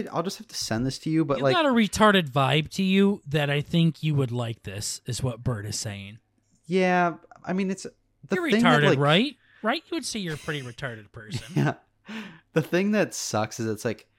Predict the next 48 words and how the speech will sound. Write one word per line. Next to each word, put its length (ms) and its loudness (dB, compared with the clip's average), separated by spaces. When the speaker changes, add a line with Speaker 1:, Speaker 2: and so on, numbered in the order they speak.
Speaker 1:
he's, 260 -2
like, 260 0
on 220 0
the 200 -4
edge 420 -6
of 300 -8
cringe, 760 -10
but, 100 0
like, 280 0
he 240 -10
plays 360 4
Speaker 2:
I 140 10
Speaker 1:
it, 60 10
Speaker 2:
will 200 6
be 140 6
Speaker 1:
oh, 20 4
Speaker 2:
the 60 2
Speaker 1:
that 140 2
Speaker 2:
judge 120 0
Speaker 1:
picture 60 -2
Speaker 2:
of 60 -2
Speaker 1:
looks 80 -2
Speaker 2:
that. 460 4
Speaker 1:
bad. 140 -14
Speaker 2:
Yeah, 560 0
Speaker 1:
He's 220 4
like, 120 10
Speaker 2:
I 180 6
will 120 -2
be 140 2
the 100 -4
judge 360 0
on 120 0
the 160 -6
edge 140 0
Speaker 1:
some 140 6
Speaker 2:
of 80 2
Speaker 1:
of 60 -2
it's 140 4
Speaker 2:
cringe. 240 4
Speaker 1:
cringe, 300 0
but 120 -2
it's, 140 -6
like, 260 -2
it's, 180 -6
like, 140 -2
funny 500 -2
though. 340 -12